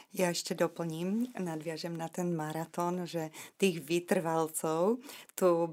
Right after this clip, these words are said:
bežalo minulý mesiac v septembri šesťstosedemdesiatštyri.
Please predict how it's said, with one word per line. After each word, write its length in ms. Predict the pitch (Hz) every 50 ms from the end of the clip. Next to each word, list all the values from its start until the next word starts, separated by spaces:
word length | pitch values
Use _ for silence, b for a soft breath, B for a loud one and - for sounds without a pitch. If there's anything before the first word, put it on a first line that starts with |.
| 151 -
bežalo 640 | 165 165 160 147 160 170 156 156 160 170 180 180 175 - -
minulý 640 | 156 151 156 160 170 175 180 180 175 170 165 160 156
mesiac 560 | 156 151 151 151 - - - 165 165 - -
v 160 | - - -
septembri 640 | - 170 156 - - 165 165 165 170 - 175 175 180 - B B B B B B B
šesťstosedemdesiatštyri. 1600 | - - 175 170 - - - 175 - - 180 165 165 175 175 165 170 175 - - - 170 160 - - - - 190 190 156